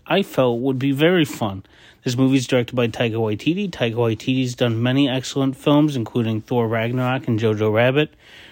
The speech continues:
both movies that I think are excellent. And this is also a true story, which I find those stories to be very fun. And with Taika Waititi's comedic talents, I felt like this could be a very entertaining movie.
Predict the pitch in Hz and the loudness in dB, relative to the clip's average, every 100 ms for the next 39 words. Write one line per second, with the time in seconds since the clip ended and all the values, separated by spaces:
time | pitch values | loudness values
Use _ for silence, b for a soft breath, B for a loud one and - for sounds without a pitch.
0 | B - 127 123 131 127 120 117 107 - | B 2 2 4 2 2 2 0 0 -2
1 | 127 107 104 127 123 - 156 170 180 - | -2 0 -2 -2 -4 0 2 2 0 -12
2 | B B B B 175 175 - 185 175 202 | B B B B 2 2 2 2 4 2
3 | - 185 180 - _ - 160 165 165 - | 4 4 4 0 _ -2 4 6 4 -2
4 | 233 240 - - 131 95 92 120 123 139 | 2 2 0 0 0 0 -2 -4 -4 -2
5 | 147 - 165 143 131 - 123 110 - 120 | -2 4 6 6 2 0 -2 -2 -4 -4
6 | 110 110 104 - 110 110 117 117 120 135 | -2 -2 -4 -6 -6 -6 -6 -6 -2 -2
7 | 139 - 156 143 151 139 131 127 131 127 | -4 -4 -4 -2 -4 -4 -6 -4 -4 -2
8 | 120 - 139 160 151 - - 110 107 104 | -4 -2 2 2 2 -4 -6 -4 -2 -4
9 | - 135 131 147 135 120 120 135 123 113 | -6 -8 -4 -4 -2 -6 -8 -4 -4 -2
10 | 117 113 117 120 113 131 127 131 143 104 | -4 -4 -4 -4 -4 -2 0 0 0 -2